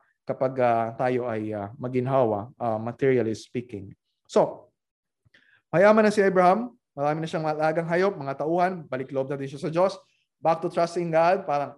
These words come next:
wow, ang ganda na nangyayari sa buhay ni Abraham. Pero itong si Lot, uh, verse five, ay naging mayaman din. Hindi ako sure kung kasama si Lot pag, uh, punta sa Egypt o kaya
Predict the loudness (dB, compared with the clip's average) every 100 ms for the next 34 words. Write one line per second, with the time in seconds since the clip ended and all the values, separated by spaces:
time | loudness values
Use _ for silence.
0 | _ -6 -4 -6 -10 -8 -4 -4 -4 -6
1 | -2 -2 -2 -2 -2 -2 -2 -2 -4 -12
2 | _ _ _ _ _ _ _ 0 2 2
3 | -2 -2 2 4 2 -2 -20 -6 -2 -2
4 | -2 -4 -4 -2 0 0 -2 -6 -6 -6
5 | -4 -4 -2 -2 -6 -10 -6 -2 -2 -2
6 | -6 -6 -8 -10 -20 _ _ _ _ -8
7 | 4 4 6 2 0 2 4 2 0 -4
8 | -6 -4 -2 -2 -2 2 2 0 -6 -8
9 | -2 -2 -2 -4 -8 -6 -6 -4 -6 -6
10 | -2 0 0